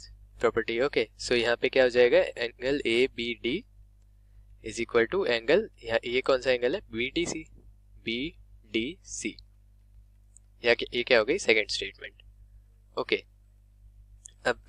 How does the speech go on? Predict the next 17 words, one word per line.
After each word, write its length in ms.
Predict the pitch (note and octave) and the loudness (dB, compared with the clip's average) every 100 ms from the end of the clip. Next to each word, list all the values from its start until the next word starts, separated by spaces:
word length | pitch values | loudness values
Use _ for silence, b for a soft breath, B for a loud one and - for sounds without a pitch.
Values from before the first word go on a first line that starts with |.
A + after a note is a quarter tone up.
| - | 6
third 240 | A#2+ B2+ | 8 8
हमें 180 | C#3 D3 | 6 0
चाहिए, 360 | - C#3+ D3 D#3+ - A#2+ | 0 0 0 -4 -6 -4
ये 80 | |
क्या 180 | A#2+ B2+ | 4 6
हो 80 | A#2+ | 6
गया? 120 | D3 | 6
ये 200 | D3 A#2+ | 4 2
भी 160 | B2+ C#3 | 0 0
angle 320 | A#2+ A#2+ C3+ | 0 0 2
हो 80 | C#3+ | 2
गया, 200 | C3+ D#3 - _ _ _ _ - | 2 0 -2 _ _ _ _ -4
ये 120 | G#2+ | -2
भी 120 | A#2 | 2
एंगल 320 | A#2+ B2 B2 | 0 2 0
हो 80 | B2 | 0
गया। 200 | A#2+ A#2+ | -2 -4